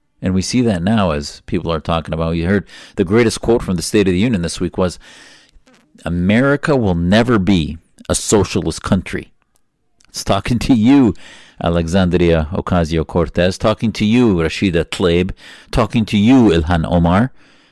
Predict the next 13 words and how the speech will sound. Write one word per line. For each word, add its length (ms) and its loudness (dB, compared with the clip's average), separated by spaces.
talking 360 -2
to 140 -6
you, 360 4
Senator 380 -2
Bernie 300 -2
Sanders. 680 -4
America 500 0
will 140 0
never 260 -2
be 180 0
a 60 -2
socialist 500 -6
country. 460 -6